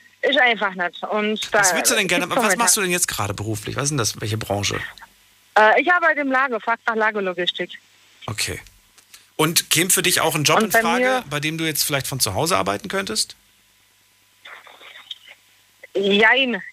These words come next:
Speaker 1: jein. Das ist mit Kind halt immer ein wenig schwierig. Mein Sohn, der ist erst zwei Jahre alt und braucht da sehr viel Aufmerksamkeit.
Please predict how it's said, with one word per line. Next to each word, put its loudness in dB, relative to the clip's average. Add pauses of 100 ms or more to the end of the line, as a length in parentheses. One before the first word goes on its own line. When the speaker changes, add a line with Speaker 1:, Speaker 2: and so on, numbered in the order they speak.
Speaker 1:
jein. 2 (140)
Das -6
ist -2
mit 0
Kind 0
halt 4
immer 0
ein -4
wenig 0
schwierig. 2
Mein 0
Sohn, 0
der 2
ist -4
erst -2
zwei 2
Jahre 2
alt 2
und -4
braucht 0
da -2
sehr 0
viel 0
Aufmerksamkeit. 0